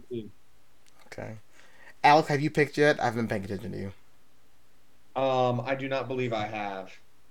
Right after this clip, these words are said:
Speaker 3: Wait, this is still the Memphis S M U game.
Speaker 2: Yes.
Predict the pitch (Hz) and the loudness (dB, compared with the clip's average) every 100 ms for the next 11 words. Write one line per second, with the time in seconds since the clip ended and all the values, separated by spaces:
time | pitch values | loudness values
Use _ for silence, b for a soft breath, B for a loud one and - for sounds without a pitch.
0 | - - - - - - - - 143 107 | -18 -18 -18 -18 -18 -18 -18 -2 0 0
1 | - - - 123 147 - 180 165 156 156 | -4 -14 -14 -6 -6 -2 2 4 4 2
2 | 147 147 131 143 104 87 85 - - - | -2 -4 -2 -2 -2 -6 -10 -16 -18 -4
3 | 104 90 - - | 0 0 -2 -12